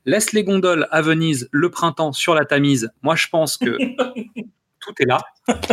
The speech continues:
Speaker 1: On a, on a qu'à prendre les valises, on est si bien. Bah, tu
Speaker 2: Voilà.
Speaker 1: vois, euh, c'est, c'est, je pense que c-, cette chanson a été écrite à cause de Moonraker, euh, ou en tout cas a inspiré le film, hein, euh, très clairement. Et ensuite, Opération Tonnerre dans l'espace, hein, évidemment.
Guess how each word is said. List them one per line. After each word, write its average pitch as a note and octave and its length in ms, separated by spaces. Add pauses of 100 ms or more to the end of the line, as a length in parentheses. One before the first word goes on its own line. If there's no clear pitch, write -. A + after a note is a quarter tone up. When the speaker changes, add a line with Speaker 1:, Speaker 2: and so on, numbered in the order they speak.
(400)
Speaker 1:
On D3 180
a, D3 140
on C#3+ 120
a D3+ 100
qu'à D#3+ 140
prendre E3 220
les D3+ 80
valises, C#3+ 320
on C3 80
est A#2+ 60
si A#2+ 160
bien. B2 160
Bah, B2 100
tu A#2+ 60
Speaker 2:
Voilà. A#2+ 240
Speaker 1:
vois, - 80
euh, G#2 180
c'est, - 180
c'est, - 300 (560)
je - 80
pense C3+ 180
que B2 120
c-, A#2+ 200
cette A#2 220
chanson B2+ 260
a C#3 40
été C3 140
écrite C3+ 380
à C3 100
cause C#3 200
de C#3 60
Moonraker, A#2+ 480 (720)
euh, A#2 420
ou A#2 120
en A#2+ 80
tout - 100
cas B2 100
a A2 60
inspiré G#2+ 420
le F#2 60
film, E3 260
hein, A2+ 300
euh, G#2+ 80
très - 160
clairement. C#3 500
Et D#3+ 260
ensuite, D#3 300
Opération B2+ 460
Tonnerre B2+ 260
dans A#2 80
l'espace, A#2 480
hein, G#2+ 100 (260)
évidemment. A2+ 360